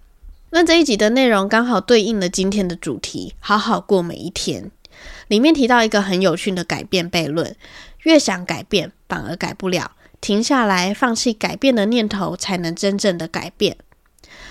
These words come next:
这个放弃改变的对象不是希望你本人不要改变，而是要放弃违背本性这件事。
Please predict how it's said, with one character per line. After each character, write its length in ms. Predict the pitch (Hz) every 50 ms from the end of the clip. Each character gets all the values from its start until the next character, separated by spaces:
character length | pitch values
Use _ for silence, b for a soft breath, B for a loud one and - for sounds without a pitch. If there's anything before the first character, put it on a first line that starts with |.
| B B B
这 140 | - 339
个 160 | 330 294 220 208
放 200 | - 285 269 233
弃 200 | 226 - - 240
改 220 | 220 - 196 165 156
变 260 | - - 277 226 190
的 180 | - 165 - - _ -
对 200 | 269 226 170 175
象 360 | - - - 185 - - 196
不 100 | - 220
是 400 | 214 - 247 233 214 185 147 110
希 300 | 202 - - 220 214 220
望 200 | 220 208 196 180
你 120 | 175 175
本 260 | 180 - 185 156 160
人 220 | 165 151 120 - 170 -
不 200 | - 170 156 165
要 180 | 190 190 180
改 220 | 175 - 160 - -
变， 260 | - - 185 - - - B B B B B B B B
而 160 | B 226 233 247
是 240 | - - 294 277
要 160 | 262 277 247 233
放 420 | - - - 269 240 220 220 220
弃 280 | 214 - - 262 214 180
违 240 | - 175 180 185 -
背 180 | - 233 214 196
本 280 | 202 - 156 - 135
性 300 | - - - 262 233 190
这 160 | 196 - 196 185
件 200 | 190 170 156 170
事。 300 | 180 - - 175 -